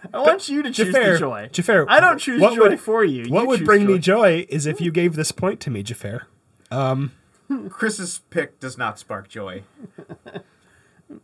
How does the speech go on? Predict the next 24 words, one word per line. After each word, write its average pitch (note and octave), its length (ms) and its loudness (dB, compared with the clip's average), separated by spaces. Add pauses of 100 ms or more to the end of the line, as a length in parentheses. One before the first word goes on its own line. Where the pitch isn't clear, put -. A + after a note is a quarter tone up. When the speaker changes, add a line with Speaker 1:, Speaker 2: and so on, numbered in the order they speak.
(160)
Speaker 1:
To F3 80 -10
be E3+ 100 -8
Speaker 2:
Let's G#3+ 180 4
Speaker 1:
fair, F3 200 2
yours D#3+ 300 -4
doesn't D#3+ 300 -4
really D3 300 -4
either. A#2 400 -8 (100)
Speaker 3:
It's F4 120 -8
Speaker 2:
Let's - 100 -8
Speaker 3:
a - 40 -8
pretty F#4+ 140 -4
good B3 160 -10
movie G#3 260 -8
if A2 60 -10
you A2+ 80 -10
watch A#2 160 -6
the A2+ 80 -12
unrated G#2+ 380 -12
version. G2+ 440 -18
Speaker 2:
Let's A3 140 -10
be F3+ 140 -6
clear B2+ 320 -6
here. G#2 240 -14